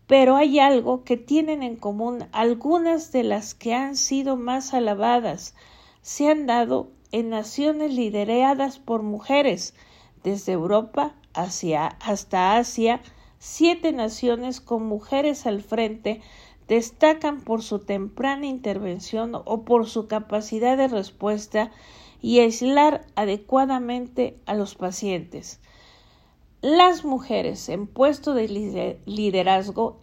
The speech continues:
estamos, están haciendo un trabajo desproporcionadamente grande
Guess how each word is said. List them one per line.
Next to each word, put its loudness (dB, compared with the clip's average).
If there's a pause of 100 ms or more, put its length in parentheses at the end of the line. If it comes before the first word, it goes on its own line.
estamos, 0 (100)
están 2 (200)
haciendo -2
un -6
trabajo 0 (440)
desproporcionadamente 0
grande 4